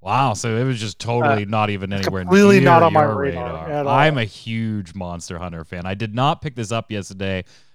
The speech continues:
Speaker 1: but that was more out of my schedule being busy than me not actually wanting to get it. I definitely will grab this title. I love Monster Hunter. Yod, you've gotta love, love Monster Hunter, right? I mean,
Speaker 2: I,
Speaker 1: just,
Speaker 2: I
Speaker 1: like, the
Speaker 2: played the
Speaker 1: art
Speaker 2: P S four.
Speaker 1: alone is
Speaker 2: Oh, yeah.
Speaker 1: probably
Speaker 2: The,
Speaker 1: right
Speaker 2: the
Speaker 1: up your
Speaker 2: art is
Speaker 1: alley.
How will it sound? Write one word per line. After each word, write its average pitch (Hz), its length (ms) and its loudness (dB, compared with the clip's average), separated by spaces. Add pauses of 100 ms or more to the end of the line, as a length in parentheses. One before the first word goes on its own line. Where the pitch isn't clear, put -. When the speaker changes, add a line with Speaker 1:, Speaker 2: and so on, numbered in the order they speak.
Speaker 1:
but 101 180 -12
that 110 180 -2
was 107 120 -4
more 104 280 -4
out 95 160 -2
of 90 120 -8
my 85 180 -8
schedule 95 480 -6
being 85 340 -8
busy 85 480 -10 (280)
than 82 460 -10 (320)
me 90 160 -12
not 85 240 -10 (400)
actually 80 320 -14
wanting 78 360 -14
to 82 80 -20
get 80 220 -12
it. 78 80 -10
I 90 120 -6
definitely 113 600 -2
will 90 220 -6
grab 85 380 -10
this 82 160 -14
title. 80 280 -10
I 85 80 -8
love 87 480 -4
Monster 80 420 -14
Hunter. 80 300 -12
Yod, 120 480 0
you've 160 260 -6
gotta 117 300 2
love, 85 460 -8
love 90 340 -10
Monster 82 420 -14
Hunter, 82 280 -10
right? 107 300 -2
I 101 40 -10
mean, 117 60 2
Speaker 2:
I, 185 160 6
Speaker 1:
just, 180 240 2
Speaker 2:
I 151 40 4
Speaker 1:
like, 135 80 2
the 208 60 -4
Speaker 2:
played 208 160 4
the 208 60 -6
Speaker 1:
art 143 280 8
Speaker 2:
P 101 80 0
S - 140 -6
four. 175 240 -8
Speaker 1:
alone 123 680 4
is 104 80 0
Speaker 2:
Oh, 226 80 6
yeah. 214 220 4
Speaker 1:
probably 107 300 -4
Speaker 2:
The, 101 60 -8
Speaker 1:
right 101 200 -2
Speaker 2:
the 98 100 -4
Speaker 1:
up - 120 -8
your 175 80 0
Speaker 2:
art 214 160 4
is 170 160 -6
Speaker 1:
alley. 85 180 -10